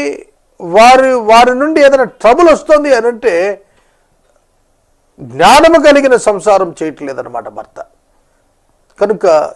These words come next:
జాగ్రత్తగా జ్ఞానముతో ప్రవర్తించడం భర్త నేర్చుకున్నప్పుడు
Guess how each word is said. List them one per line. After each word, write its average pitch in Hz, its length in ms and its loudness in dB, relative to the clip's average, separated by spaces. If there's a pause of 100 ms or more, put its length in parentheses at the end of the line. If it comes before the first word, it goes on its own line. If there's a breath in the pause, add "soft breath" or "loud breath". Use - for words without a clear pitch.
జాగ్రత్తగా 147 760 -4
జ్ఞానముతో 123 720 -10 (600)
ప్రవర్తించడం 196 720 -2
భర్త 151 260 -4
నేర్చుకున్నప్పుడు 120 800 -12